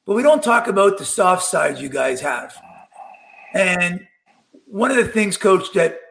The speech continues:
you know, the N C double A coaches have always been involved with is with charities and with foundations. And tell us a little bit about your involvement with autism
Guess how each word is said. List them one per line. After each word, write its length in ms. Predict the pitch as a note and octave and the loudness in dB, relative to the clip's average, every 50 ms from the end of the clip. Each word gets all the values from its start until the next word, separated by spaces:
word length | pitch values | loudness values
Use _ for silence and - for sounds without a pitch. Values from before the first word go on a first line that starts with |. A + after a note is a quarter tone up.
| _ _ _ _ _ _ _ _ _ _ _ _ _ _ | _ _ _ _ _ _ _ _ _ _ _ _ _ _
you 120 | - F#3+ | -4 -2
know, 460 | F#3 F3 E3+ E3+ E3+ E3 D#3+ - - _ _ _ _ - | 0 0 0 0 -2 -4 -6 -10 -14 _ _ _ _ -10
the 160 | E3 E3 F#3 | -6 -4 -2
N 100 | G3+ G#3 | -2 -4
C 100 | G#3 - | -2 2
double 260 | G3+ F#3+ F#3+ F#3+ F3+ F3+ | 2 2 2 2 0 -2
A 80 | E3+ | -4
coaches 420 | D#3+ - - F3 F3 F3 - E3 D3 | -4 -2 -4 -4 -4 -4 -6 -8 -6
have 100 | E3 D3 | -6 -4
always 200 | E3+ F3 F3 - | -4 -4 -4 -6
been 120 | - E3+ | -8 -10
involved 380 | D#3+ C3+ D#3+ D#3 D3+ C#3+ - D3+ | -10 -4 -2 -2 0 0 -2 -4
with 100 | C#3 C#3 | -8 -10
is 140 | D3 - C#3+ | -12 -14 -14
with 100 | C#3+ - | -14 -8
charities 640 | - E3+ D3 C#3 C3+ B2+ - A#3+ - - - _ _ _ _ _ _ _ _ - - - _ _ _ _ _ _ | -6 -4 -4 -2 -4 -6 -8 -12 -16 -18 -20 _ _ _ _ _ _ _ _ -20 -20 -20 _ _ _ _ _ _
and 200 | - E3 E3 E3 F3 | -2 -2 -2 -2 -2
with 100 | E3+ - | -4 -4
foundations. 840 | - F3+ E3+ E3 D#3 F#3 F3+ F3+ F3 - E3+ C3+ C3+ - - - - - _ | -2 -2 0 0 -2 -2 -4 -4 -4 -8 -10 -12 -14 -16 -16 -18 -18 -16 _
And 420 | - E3+ E3+ F3 F3 F3+ F#3 G3 - _ _ _ _ _ _ _ - | -8 -6 -4 -4 -4 -6 -8 -10 -14 _ _ _ _ _ _ _ -8
tell 180 | - B3 C4 C#4 | -4 0 0 2
us 140 | D4 C#4+ - | 0 0 -2
a 60 | A#3+ | -2
little 200 | A3+ A#3 A3+ A3 | -2 0 0 2
bit 240 | F3 G#3+ G#3 G3+ - - _ _ _ _ _ _ _ _ | 2 2 0 0 -4 -14 _ _ _ _ _ _ _ _
about 300 | - - - F3+ E3 D3+ | -8 -4 -4 -4 -2 -2
your 160 | E3 F#3+ G3+ | -2 -2 -2
involvement 640 | F#3+ E3+ C#3+ F#3+ F#3 - F3+ - F#3 A#3+ - - - | -2 -2 -2 -2 0 0 0 0 -2 -2 -2 -4 -4
with 80 | - | -2
autism 460 | - D#3+ E3+ - - - - - - | 0 0 2 2 2 0 0 -2 -6